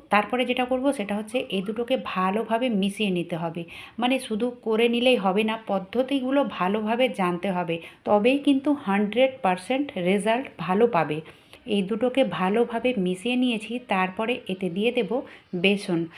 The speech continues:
বেসন কিন্তু আমাদের ত্বকের ময়লা, নোংরা, কালো দাগ দূর করতে সাহায্য করে, এমনকি ব্রণ, মেচতার দাগ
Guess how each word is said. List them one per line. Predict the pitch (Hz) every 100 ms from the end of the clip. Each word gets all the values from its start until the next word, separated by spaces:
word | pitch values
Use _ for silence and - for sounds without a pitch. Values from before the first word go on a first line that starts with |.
| - -
বেসন | 175 208 220 294 294
কিন্তু | 294 285 311 -
আমাদের | 196 208 202 214 208 - - _ -
ত্বকের | 233 226 262
ময়লা, | 214 190 208 220 226 233 233
নোংরা, | 196 202 214 214 220 220 220
কালো | 190 202 214
দাগ | 208 214 214
দূর | 190 202
করতে | 233 233 247
সাহায্য | 220 185 185 233
করে, | 247 240 -
এমনকি | 185 214 240 247 - 247 269 - - -
ব্রণ, | 185 220 233 247
মেচতার | 247 196 196 - - 240 202
দাগ | 185 180